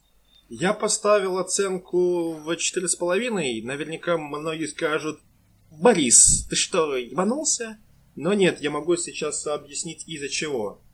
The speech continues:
Собственно, в этом г-, году был матч Шарлотт против Аски. Я его оценил на пять. Также был матч Шарлотты против Бекки. Я его оценил на четыре семь, семьдесят пять. Вы до сих пор говорите, что «да ты ебанулся». Но нет.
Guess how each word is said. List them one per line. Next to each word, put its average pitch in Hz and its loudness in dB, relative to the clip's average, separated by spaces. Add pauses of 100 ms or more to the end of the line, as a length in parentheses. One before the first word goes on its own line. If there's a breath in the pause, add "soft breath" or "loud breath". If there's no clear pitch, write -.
(220)
Собственно, 147 0
в 135 -2
этом 147 0
г-, 147 -4
году 143 0
был 135 0
матч 143 -2
Шарлотт 135 -4
против 123 -6
Аски. - -4 (320)
Я 156 2
его 196 2
оценил 165 -4
на 147 0
пять. 101 -2 (460)
Также 175 4
был 151 2
матч 156 0
Шарлотты 147 0
против 143 -2
Бекки. 175 0
Я 113 0
его 156 2
оценил 170 -2
на 156 -2
четыре 160 -2
семь, 185 2
семьдесят 170 0
пять. - 2 (240)
Вы 165 10
до 120 -4
сих 147 2
пор 160 2
говорите, 135 0
что 135 -2
«да 123 -4
ты - -6
ебанулся». 208 -4
Но 208 2
нет. 233 2